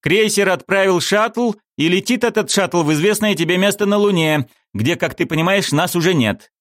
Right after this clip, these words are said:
И вообще никого нет». «И?» «Мы развернуться и организовать достойную встречу уже не успеваем», сказал Гоша. «Но у тебя есть быстрый, практически моментальный способ переправить на Луну боевой отряд.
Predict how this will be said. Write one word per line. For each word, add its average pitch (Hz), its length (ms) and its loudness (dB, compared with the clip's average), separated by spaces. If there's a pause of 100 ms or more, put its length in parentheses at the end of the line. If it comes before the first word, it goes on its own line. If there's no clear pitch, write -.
(160)
И 160 80 2
вообще 214 320 0
никого 160 280 2
нет». 131 220 -2 (720)
«И?» 135 280 2 (800)
«Мы 214 200 2
развернуться 202 680 0
и 214 40 2
организовать 190 600 0
достойную 202 520 0
встречу 202 380 -2
уже 190 180 2
не 220 80 0
успеваем», 190 600 0
сказал 165 320 0
Гоша. 156 440 0 (420)
«Но 185 160 2
у 196 60 2
тебя 208 240 0
есть 226 260 -2
быстрый, 254 640 -2
практически 214 600 -2
моментальный 208 600 2
способ 226 440 -2
переправить 196 500 0
на 190 80 0
Луну 185 240 2
боевой 196 360 2
отряд. 165 560 -2